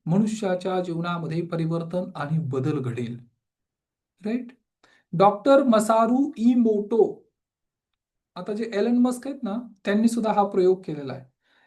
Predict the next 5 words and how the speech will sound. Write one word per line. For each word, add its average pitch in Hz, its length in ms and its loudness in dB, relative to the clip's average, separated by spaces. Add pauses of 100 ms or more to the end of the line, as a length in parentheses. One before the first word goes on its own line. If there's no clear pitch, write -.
इथून 233 580 0 (280)
जर 220 260 2
अमेरिकेला 247 640 4
जायचं 226 560 2
असेल 214 640 6